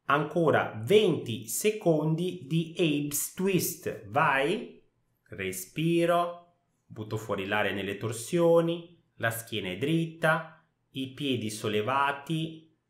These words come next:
torsione verso destra e sinistra, senza forzare. Cinque,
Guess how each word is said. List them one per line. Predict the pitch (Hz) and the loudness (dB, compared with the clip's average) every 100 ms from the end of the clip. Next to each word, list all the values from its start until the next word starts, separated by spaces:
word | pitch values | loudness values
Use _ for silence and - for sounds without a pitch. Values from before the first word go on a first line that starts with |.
| _ | _
torsione | - 143 147 - 160 123 110 107 | -4 -4 -4 -4 0 0 0 -2
verso | 101 - 98 | -4 -4 -8
destra | 90 90 92 - - 143 156 | -6 -6 -6 -8 -4 0 0
e | 151 | -2
sinistra, | 147 180 170 131 113 - 92 | -6 -2 0 0 -4 -6 -4
senza | - 214 233 | -2 0 0
forzare. | 240 220 214 165 110 95 - | 2 2 6 6 6 0 -2
Cinque, | - 285 247 - 107 90 - _ | 2 4 2 0 -4 -6 -14 _